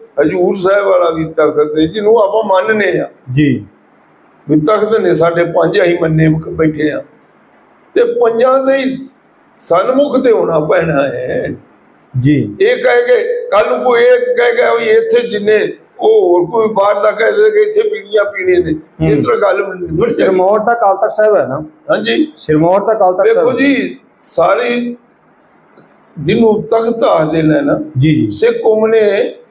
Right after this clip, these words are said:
Speaker 1: ਸਾਰੇ ਤਖਤ ਮੱਲੇ, ਪੰਜ ਆਪਾਂ ਤਖਤਾਂ ਦੀ ਅਰਦਾਸ ਹੁੰਦੀ ਹੈ,
Speaker 2: ਜੀ।
Speaker 1: ਬਕਾਇਦਾ ਵੀ ਪੰਜਾਂ ਤਖਤਾਂ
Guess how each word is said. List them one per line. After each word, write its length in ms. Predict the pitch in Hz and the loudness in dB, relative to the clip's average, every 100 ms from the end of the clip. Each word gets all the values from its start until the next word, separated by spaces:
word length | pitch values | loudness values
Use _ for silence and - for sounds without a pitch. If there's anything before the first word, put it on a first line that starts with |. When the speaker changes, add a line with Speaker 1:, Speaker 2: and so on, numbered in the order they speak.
| _ _ | _ _
Speaker 1:
ਸਾਰੇ 380 | - 156 175 226 | -6 0 2 0
ਤਖਤ 420 | - - 202 214 185 | 0 -2 -2 -2 0
ਮੱਲੇ, 260 | 160 156 | 2 2
ਪੰਜ 380 | 170 185 196 240 | 0 0 0 0
ਆਪਾਂ 280 | 214 214 220 | 0 0 -2
ਤਖਤਾਂ 480 | - 233 156 240 208 | 0 -2 0 -2 0
ਦੀ 120 | 226 | 0
ਅਰਦਾਸ 440 | 208 220 254 269 | 0 0 0 -2
ਹੁੰਦੀ 420 | - - 147 156 151 | -6 -6 0 2 2
ਹੈ, 140 | 127 | 0
Speaker 2:
ਜੀ। 220 | 160 151 | 0 2
Speaker 1:
ਬਕਾਇਦਾ 440 | 151 180 180 185 185 | 2 0 0 0 -2
ਵੀ 100 | 190 | -4
ਪੰਜਾਂ 400 | 185 180 190 180 | -4 -2 0 -2
ਤਖਤਾਂ 760 | 208 202 - 208 175 - | -2 -2 -2 -2 0 -2